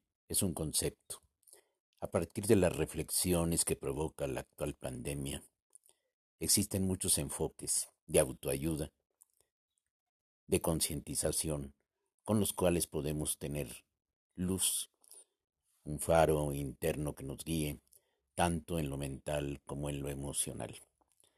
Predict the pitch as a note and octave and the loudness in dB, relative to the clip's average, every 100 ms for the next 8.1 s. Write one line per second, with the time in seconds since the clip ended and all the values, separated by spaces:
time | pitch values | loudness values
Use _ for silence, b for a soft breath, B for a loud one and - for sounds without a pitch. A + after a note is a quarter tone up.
0 | b b - F2 F2+ G2+ F#2+ E2+ D#2+ E2+ | b b -6 -2 4 4 4 4 4 4
1 | - E2 - - F2 D#2 D2 - - - | 2 2 0 0 -2 0 0 0 0 -4
2 | _ _ _ _ _ _ _ - - E2 | _ _ _ _ _ _ _ -4 -2 -2
3 | D2+ F2 D#2+ - D2+ C#2+ - D#2 D2+ G2+ | 4 4 4 0 -2 -2 -2 2 4 4
4 | G#2 F2+ - C#2+ D2+ E2+ E2+ C#2 C#2+ C#2 | 2 0 -2 -2 2 2 2 -4 -8 -10
5 | _ b b b C#2+ - - F2+ F2 - | _ b b b -8 -8 -2 0 0 -2
6 | - C#2 - F2 F2 D#2 D2 D2 D2 D2+ | -6 -2 0 2 2 2 -2 -8 -4 0
7 | D2+ - C#2+ - C#2+ C#2 - D#2+ D2+ C#2 | 0 0 -2 -2 -6 -4 -2 -2 -4 -8